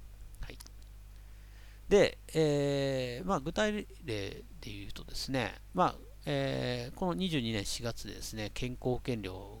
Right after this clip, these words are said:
が大幅にアップしたんですけども、まあ、これも、えー、加味したところでですね、計算例をいくと、まあ、この月給二十五万円の場合ですね。で、ここから等級が境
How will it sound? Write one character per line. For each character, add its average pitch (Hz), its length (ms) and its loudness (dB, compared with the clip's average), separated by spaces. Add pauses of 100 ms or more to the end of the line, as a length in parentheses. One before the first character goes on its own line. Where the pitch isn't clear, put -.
が 101 80 -6
大 127 120 2
幅 127 200 4
に 117 300 -2
ア 123 80 0
ッ 117 40 4
プ - 120 4
し - 80 2
た - 100 -8
ん - 80 -10
で - 80 -12
す - 100 -6
け - 80 -10
ど 120 100 -6
も、 143 360 6 (460)
ま 170 100 8
あ、 127 60 6
こ - 180 -2
れ 180 100 4
も、 165 360 4
え 131 240 4
ー、 - 100 -4
加 143 80 2
味 120 120 2
し - 40 -4
た - 100 -4
と - 100 -2
こ 101 120 -4
ろ 95 140 -8
で 104 100 -14
で 113 160 -14
す - 140 -8
ね、 120 140 0
計 107 180 -4
算 117 180 -6 (300)
例 104 160 -10
を 101 80 -10
い 104 60 -10
く - 100 0
と、 135 340 8 (440)
ま 175 80 8
あ、 - 20 2
こ 180 120 2
の 165 100 4
月 156 180 0
給 196 120 0
二 220 180 2
十 - 120 2
五 104 140 -4
万 104 140 0
円 104 80 -4
の 98 80 -6
場 95 120 -10
合 95 40 -10
で 92 100 -14 (320)
す - 140 -2
ね。 160 180 -4 (920)
で、 196 100 6
こ - 180 2
こ 262 140 -4
か 254 100 4
ら 226 80 8
等 180 260 4
級 143 220 0
が 104 260 4
境 - 160 -2